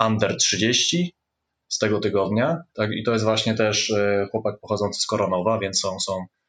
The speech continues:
e, mocne akcenty bydgoskie. Natomiast kiedy ja do firmy przyszedłem właśnie przez innego jeszcze bydgoszczanina tam zwabiony, e, no to zacząłem jakby uświadamiać warszawskiemu kierownictwu,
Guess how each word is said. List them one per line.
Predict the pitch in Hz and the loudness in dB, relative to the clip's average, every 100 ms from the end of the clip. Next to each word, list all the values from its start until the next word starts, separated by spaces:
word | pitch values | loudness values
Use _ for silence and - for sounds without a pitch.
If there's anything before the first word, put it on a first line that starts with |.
| _ _ _ | _ _ _
e, | 92 95 | -2 0
mocne | 98 123 - 104 | 2 0 2 0
akcenty | 85 - 101 101 | 0 0 -2 0
bydgoskie. | 90 92 90 - 165 175 | -2 0 0 0 0 0
Natomiast | 160 147 139 - | 2 2 2 2
kiedy | 127 | 2
ja | 131 | 2
do | 127 | 2
firmy | 113 120 113 | 2 2 2
przyszedłem | 110 - 113 123 107 | 0 0 2 2 2
właśnie | 101 101 101 | 2 0 0
przez | - 101 - | 0 0 -2
innego | 123 139 156 127 | 2 2 4 4
jeszcze | 117 - | 4 2
bydgoszczanina | 113 110 120 107 107 120 107 | 2 2 2 2 2 2 2
tam | 104 98 | 0 -2
zwabiony, | 92 90 131 156 160 156 - _ _ _ _ _ - | -2 0 2 2 -2 -4 -14 _ _ _ _ _ -2
e, | 113 113 113 | 2 4 4
no | 143 | 2
to | 156 156 | 2 2
zacząłem | 135 131 123 117 113 113 107 | 2 4 4 4 4 2 2
jakby | 104 104 104 104 - | 0 2 0 0 -2
uświadamiać | 110 - 90 104 135 104 95 - - - - _ | 0 2 2 2 4 2 2 0 -2 -10 -20 _
warszawskiemu | 95 95 107 92 - 110 98 | -2 0 2 0 2 0 2
kierownictwu, | 92 87 87 113 - - 123 123 | 2 0 0 0 0 0 0 -2